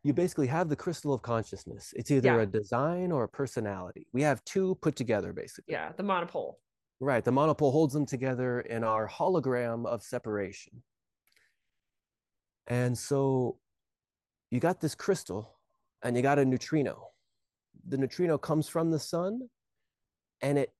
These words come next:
Speaker 1: taps the outside and enters the crystal at a base frequency, one of
Speaker 2: Mm-hmm.
Speaker 1: five. And then on the inside of that crystal, it resonates as a tone,
Speaker 2: Mm-hmm.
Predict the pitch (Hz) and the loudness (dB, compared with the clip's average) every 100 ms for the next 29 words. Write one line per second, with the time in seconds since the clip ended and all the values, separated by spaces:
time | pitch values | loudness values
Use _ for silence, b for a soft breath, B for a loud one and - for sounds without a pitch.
0 | - - 175 190 - - 180 - 165 - | -18 -6 -2 -2 -2 -2 0 0 -2 -4
1 | - 175 185 156 - 185 185 185 165 156 | -2 0 2 0 -2 -2 2 2 0 -4
2 | - 170 - 208 233 208 _ _ _ _ | -4 -4 -2 -2 -2 -6 _ _ _ _
3 | _ _ _ _ _ - 139 131 151 156 | _ _ _ _ _ -4 -2 0 2 2
4 | - - 113 - 120 - - - _ _ | 0 -6 -8 -6 -12 -12 -16 -18 _ _
5 | _ _ 120 143 156 151 98 50 50 - | _ _ 2 4 2 0 -4 -4 -12 -20
6 | _ _ _ b b b - 131 151 147 | _ _ _ b b b -2 2 4 4
7 | 131 - 131 165 160 151 147 170 180 165 | 4 2 0 0 0 0 0 0 0 -2
8 | 165 180 - 165 - 196 - 220 147 123 | -2 -6 -6 -8 -2 -2 0 -4 -2 -4
9 | 120 156 220 185 139 131 - - - _ | 0 4 4 6 4 4 -2 -16 -18 _
10 | 127 123 117 _ - - 175 104 - - | -4 -2 -2 _ -12 -4 0 0 -4 -12
11 | 120 - _ _ - 175 175 156 | -20 -20 _ _ -16 -12 -10 -10